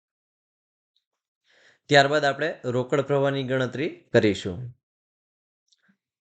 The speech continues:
તો સૌપ્રથમ આપણે ઘસારાની ગણતરી કરીશું. તો ઘસારો બરાબર યંત્રની કિંમત માઇનસ ભંગાર કિંમત છેદમાં ઉપયોગી આયુષ્યના વર્ષો.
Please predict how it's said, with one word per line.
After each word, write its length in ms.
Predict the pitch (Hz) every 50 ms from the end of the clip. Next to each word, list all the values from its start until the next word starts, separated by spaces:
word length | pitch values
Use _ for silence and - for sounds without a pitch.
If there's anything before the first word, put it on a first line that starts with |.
| _ _ _ -
તો 60 | 120
સૌપ્રથમ 520 | - - 135 135 131 139 139 135 151 147 143
આપણે 240 | 131 127 139 143 143 - - 117
ઘસારાની 600 | 98 117 117 - - 143 135 139 139 143 143 131
ગણતરી 380 | 135 139 139 131 - 135 135 123
કરીશું. 360 | 139 135 139 135 - 151 147 139
તો 120 | - 131
ઘસારો 500 | 113 - 120 110 107 - 143 135 139 143 139
બરાબર 400 | 139 139 135 139 139 139 143 139 139 127 120 120
યંત્રની 500 | 127 127 135 127 143 139 143 143 143 135 -
કિંમત 420 | 139 139 139 139 139 135 139 - - -
માઇનસ 460 | 113 117 117 120 123 127 135 131 - -
ભંગાર 340 | 127 127 139 147 151 151
કિંમત 460 | 143 - 135 127 127 127 127 123 117 -
છેદમાં 480 | - - 127 127 131 135 139 135 131 127
ઉપયોગી 460 | 117 131 139 143 139 131 131 139 139
આયુષ્યના 680 | 127 123 131 131 127 - - 139 131 131 131 139 147 185 - - - - - _ _ _ _ _ _ -
વર્ષો. 440 | 123 131 143 143 - - - 107